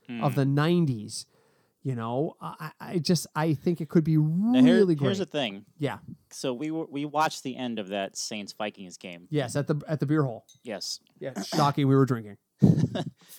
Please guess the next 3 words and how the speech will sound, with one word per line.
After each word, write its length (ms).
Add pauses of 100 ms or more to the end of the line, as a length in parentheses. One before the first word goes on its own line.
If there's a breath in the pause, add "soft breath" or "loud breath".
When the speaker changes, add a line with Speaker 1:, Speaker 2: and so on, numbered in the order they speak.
(280 loud breath)
Speaker 1:
Um, 640 (1400)
and 180
it, 60